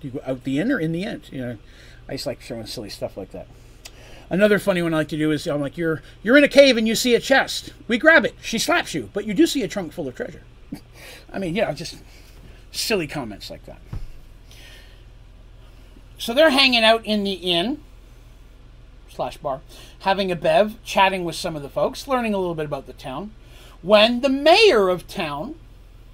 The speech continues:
of the town, River Blossom, comes in. He is a big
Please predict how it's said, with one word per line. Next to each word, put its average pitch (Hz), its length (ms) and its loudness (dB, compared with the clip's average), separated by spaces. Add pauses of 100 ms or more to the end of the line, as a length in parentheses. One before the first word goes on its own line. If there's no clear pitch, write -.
(1080)
of 165 140 -8
the 156 80 -10
town, 147 320 -8
River 160 180 -4
Blossom, 147 400 -8 (440)
comes 269 300 -2
in. 180 280 -2 (840)
He 359 440 6
is 208 320 -2
a 147 160 -8 (220)
big 277 920 -2